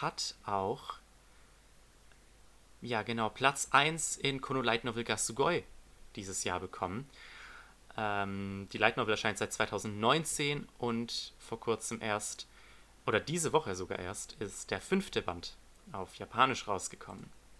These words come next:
Also auch, äh, relativ neu. Aber wow, fünf Bände nach eineinhalb Jahren, sowas gibt's nicht unbedingt oft. Es handelt sich hierbei wohl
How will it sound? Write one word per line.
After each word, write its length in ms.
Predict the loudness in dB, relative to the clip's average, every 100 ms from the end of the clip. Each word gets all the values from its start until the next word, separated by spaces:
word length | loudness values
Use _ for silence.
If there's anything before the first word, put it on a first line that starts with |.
| -8
Also 280 | -2 -2 -2
auch, 320 | -6 -6 -8
äh, 60 | -8
relativ 680 | -6 0 6 6 6 -2 -8
neu. 220 | -6 -6 -10 -20 -20 -20 -12
Aber 160 | -6 4
wow, 200 | 4 4
fünf 220 | -2 -2
Bände 220 | 0 0
nach 140 | 0 0
eineinhalb 380 | 0 -2 -4 0
Jahren, 260 | 2 2
sowas 260 | 2 -2 -2
gibt's 160 | -8
nicht 160 | -8 -8
unbedingt 320 | -8 -8 -6
oft. 280 | -8 -10 -18 -18 -20 -20 -20 -20 -20 -8 -4
Es 160 | 2
handelt 240 | 2 2 -2
sich 140 | -2
hierbei 380 | 0 2 2 0
wohl 300 | 0 0